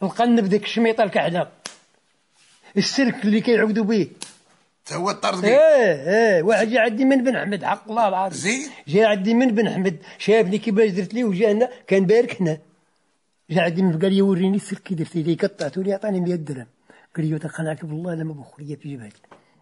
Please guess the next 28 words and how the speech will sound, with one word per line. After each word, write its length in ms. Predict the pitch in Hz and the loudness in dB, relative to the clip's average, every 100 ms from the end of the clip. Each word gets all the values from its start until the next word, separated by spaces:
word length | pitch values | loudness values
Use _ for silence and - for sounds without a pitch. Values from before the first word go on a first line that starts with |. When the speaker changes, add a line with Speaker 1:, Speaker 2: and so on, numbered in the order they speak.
| _ | _
Speaker 1:
هو 180 | 143 151 | -12 -8
باقي 220 | 147 147 | -8 -8
درك 140 | 175 - - - | -10 -10 -16 -4
معلم 460 | 170 165 165 170 180 | 0 0 0 -2 -4
كيقول 260 | 165 147 | -4 -6
لي: 60 | 170 | -6
"الهرهوري 460 | 135 151 156 165 143 | -6 -8 -8 -8 -8
راه 480 | 160 - 156 151 - _ _ _ | -10 -10 -12 -12 -16 _ _ _
في 100 | - | -12
جديدة". 380 | 135 131 143 - _ _ _ - - - 190 | -10 -8 -10 -12 _ _ _ -20 -20 -6 -2
Speaker 2:
آه، 140 | 208 | 0
الوالد، 540 | 214 294 233 - 127 - - - | 0 0 2 0 -6 -10 -20 -14
شنو 280 | 127 - 311 | -10 -4 -2
العرس 520 | 226 156 214 156 - | -2 0 0 -2 -6
المتورخ 760 | 180 175 - 247 233 190 - 151 | -6 -8 -2 0 2 0 -4 -4
اللي 100 | 170 | -2
ما 120 | 165 | -2
بغاش 260 | 147 143 | -2 -6
يتنسى؟ 280 | 139 311 202 | -4 2 4
Speaker 1:
ديالي، 520 | 226 254 262 277 196 156 - _ _ _ - | 6 6 6 4 4 -2 -8 _ _ _ -2
عرسي. 500 | 240 202 233 - 151 - _ - | 2 2 2 -2 -8 -10 _ -8
Speaker 2:
كيفاش؟ 400 | 196 277 - - - | 0 0 -2 -10 -4
Speaker 1:
عرسي. 380 | 165 233 175 131 - _ _ _ _ _ _ _ 220 | 2 2 0 -8 -16 _ _ _ _ _ _ _ -2
ديالي، 540 | 175 214 254 226 190 | 2 4 4 4 2
بركت 300 | 190 208 214 | 0 0 2
عندي 260 | 226 202 262 | 2 2 2
المرة 240 | 254 262 | 4 4
ليلى. 360 | 269 302 202 | 4 4 2